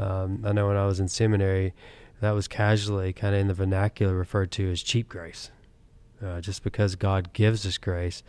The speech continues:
doesn't mean that we should take advantage of that kind grace that he gives to us. So that's my,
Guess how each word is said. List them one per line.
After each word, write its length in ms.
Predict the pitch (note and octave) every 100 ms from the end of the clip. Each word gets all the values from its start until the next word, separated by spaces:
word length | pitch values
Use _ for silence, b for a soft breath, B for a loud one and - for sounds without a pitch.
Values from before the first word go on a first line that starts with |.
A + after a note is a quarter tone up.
| B B -
doesn't 320 | G2+ G2+ G2+
mean 200 | G2 G2
that 120 | G2
we 120 | F#2+
should 240 | F#2 G2 -
take 240 | G2 F#2
advantage 640 | G2+ F#2 F2+ F#2 F2+ -
of 320 | - G2 F2 -
that 240 | F2 F#2+ - b b b -
kind 320 | G2 F#2 F2+
grace 340 | F#2 F2 F2
that 160 | - F2+
he 80 | F2
gives 300 | - F2+ -
to 220 | - F#2+
us. 260 | F#2 F#2 - b -
So 80 | A#2
that's 160 | B2
my, 180 | A#2 G2+